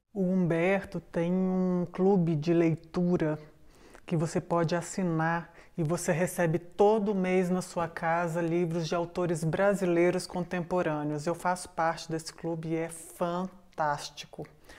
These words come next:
Eu vou deixar o link de todo mundo aqui embaixo na descrição do vídeo, desses canais que eu adoro. A Virgínia, do Livros da Tuca, um canal que eu também adoro. A Virgínia é muito fofa,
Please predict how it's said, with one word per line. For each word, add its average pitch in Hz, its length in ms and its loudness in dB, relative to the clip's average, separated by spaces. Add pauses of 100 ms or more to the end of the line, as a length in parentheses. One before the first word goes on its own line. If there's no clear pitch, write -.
(400)
Eu 175 80 0
vou 202 100 4
deixar 220 280 2
o 214 80 4
link 180 320 2
de - 100 -4
todo 220 300 4
mundo 196 280 2
aqui 196 200 0
embaixo 151 480 -2
na 165 80 -2
descrição 165 640 -4
do 165 100 0
vídeo, 151 480 -2 (460)
desses - 300 -4
canais 156 440 -2
que - 80 -12
eu 160 80 -2
adoro. 143 440 -4 (320)
A 233 160 6
Virgínia, 170 920 4 (320)
do 170 220 2
Livros 190 480 4
da 170 160 4
Tuca, 160 540 -2 (680)
um 180 120 -2
canal 170 420 2
que 175 100 -4
eu 165 60 2
também 170 400 0 (180)
adoro. 170 800 -2 (140)
A 170 100 -8
Virgínia 165 460 0
é 170 180 2
muito 170 540 -2
fofa, 160 640 -4